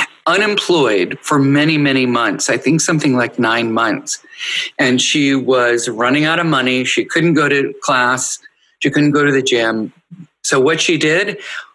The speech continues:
all day long, she was moving around her apartment. She would use her couch. She would use a chair. She would put her leg up. She would dance. She would do pirouettes. She would, i-, anything she could do to move.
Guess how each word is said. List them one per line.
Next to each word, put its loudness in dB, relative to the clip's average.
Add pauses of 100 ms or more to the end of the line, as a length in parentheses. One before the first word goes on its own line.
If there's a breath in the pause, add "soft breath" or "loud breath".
(220)
all 2
day 0
long, 0
she 0
was 0
moving 2
around 0
her 0
apartment. -2 (380 loud breath)
She 0
would 2
use 2
her 0
couch. 0
She -2
would 0
use -2
a 0
chair. 0 (240 loud breath)
She 0
would 0
put -2
her 2
leg 2
up. 0
She 0
would -2
dance. 0
She -2
would -4
do 0
pirouettes. 0 (360 loud breath)
She 0
would, 2 (160)
i-, 0 (140)
anything 0
she 0
could -2
do 2
to 0
move. 0